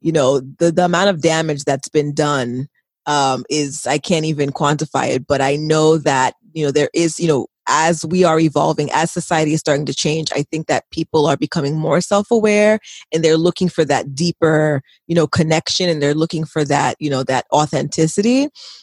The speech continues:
Um, and oftentimes we can't bring it ourselves. And that's why, you know, having coaches like you,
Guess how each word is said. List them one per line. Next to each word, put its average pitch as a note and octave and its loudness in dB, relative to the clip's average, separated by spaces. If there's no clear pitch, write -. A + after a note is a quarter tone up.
Um, D3 2
and E3+ 2
oftentimes G#3 0
we F#3 0
can't D#3+ -2
bring E3 0
it D#3 2
ourselves. D3+ 0
And D#3 -2
that's D3+ -2
why, D3+ 2
you D3 -2
know, D3+ -4
having E3 -2
coaches G#3 0
like G3 -2
you, G3 0